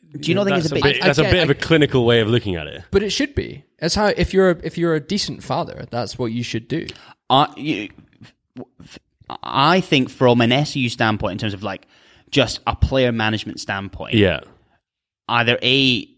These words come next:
Speaker 1: dismissing him in the correct way, or just kinda letting him get on is a much better situation for them than what's hap-,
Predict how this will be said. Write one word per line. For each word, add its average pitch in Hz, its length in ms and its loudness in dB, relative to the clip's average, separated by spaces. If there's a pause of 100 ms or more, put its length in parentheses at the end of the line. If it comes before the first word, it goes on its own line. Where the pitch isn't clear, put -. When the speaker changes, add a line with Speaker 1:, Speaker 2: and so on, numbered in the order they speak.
(260)
Speaker 1:
dismissing 160 580 -2
him 135 140 0
in 117 100 0
the 113 80 -4
correct 113 680 -4
way, 107 500 -4 (440)
or 120 160 4
just 127 260 -4
kinda 143 300 0
letting 117 300 0
him 110 120 -2
get 107 220 -2
on 101 380 -4 (180)
is 107 140 -6
a 110 60 -4
much 117 360 -2 (140)
better 98 640 -6 (120)
situation 104 640 -8
for 98 180 -14
them 92 140 -16
than 98 140 -16
what's - 180 -16
hap-, - 220 -18